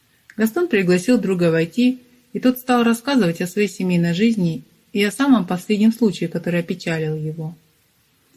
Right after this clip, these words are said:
"Я беспокоюсь за своего мальчика", — сказал он. "Вы знаете, что ему уже четырнадцать, и он взрослый парень для своего возраста. Но моя мать обращается с ним в некоторых случаях так, как будто ему только два года.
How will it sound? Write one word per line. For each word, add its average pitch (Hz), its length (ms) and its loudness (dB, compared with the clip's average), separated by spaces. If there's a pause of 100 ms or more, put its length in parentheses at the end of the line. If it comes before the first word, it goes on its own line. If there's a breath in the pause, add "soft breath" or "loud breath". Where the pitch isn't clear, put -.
(480)
"Я 196 100 -2
беспокоюсь 233 500 0
за 196 100 0
своего 202 280 0
мальчика", — 160 640 -2
сказал 170 380 -2
он. 151 160 -2 (400)
"Вы 196 100 -2
знаете, 233 500 2
что - 160 -2
ему 226 160 8
уже 220 160 6
четырнадцать, 220 840 -2
и 202 80 -4
он 240 160 6
взрослый 240 380 2
парень 175 300 0
для 170 120 0
своего 190 320 0
возраста. 151 640 -4 (580)
Но 165 100 -2
моя 180 200 0
мать 226 240 4
обращается 196 600 0
с - 80 -6
ним 240 160 6
в - 20 8
некоторых 226 420 4
случаях 220 420 0
так, 269 280 -4 (240 soft breath)
как 214 160 -2
будто 254 220 4
ему 254 160 8
только 254 260 2
два 247 180 4
года. 156 440 2